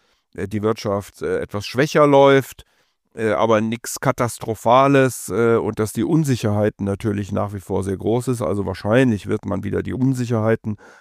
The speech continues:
ähm, am achtzehnten sechsten, äh, dann thematisieren. Äh, was besonders spannend sein wird, Carina, das sind natürlich die Prognosen der amerikanischen Notenbank. Also, äh,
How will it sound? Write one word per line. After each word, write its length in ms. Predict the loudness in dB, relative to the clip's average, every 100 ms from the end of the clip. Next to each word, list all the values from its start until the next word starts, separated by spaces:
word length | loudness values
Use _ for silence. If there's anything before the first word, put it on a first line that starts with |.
| _ _ _ _
ähm, 340 | -4 0 0 -2
am 240 | 0 0
achtzehnten 600 | 0 -4 -4 -2 -2 -2 -2
sechsten, 580 | -2 -2 -8 -8 -8 -8 _ _ _ _
äh, 100 | -8
dann 380 | -2 0 0 -2 -8 -2
thematisieren. 1160 | 2 4 2 0 -4 -2 2 4 4 0 -2
Äh, 220 | -4 -2 0
was 160 | -2
besonders 480 | 0 4 4 4 0
spannend 420 | 0 0 2 0
sein 260 | 0 -2 0
wird, 160 | -4
Carina, 500 | -2 -2 0 0 0
das 180 | 0 -2
sind 120 | -4
natürlich 260 | -6 -6 -6
die 100 | -6
Prognosen 720 | -6 -2 4 6 6 4 -4 -8 -20 -20 -16 -4
der 100 | -2
amerikanischen 560 | 0 -2 -2 -4 -2
Notenbank. 500 | -2 -2 0 0 0
Also, 400 | 0 0 2 0 0
äh, 200 | -2 -2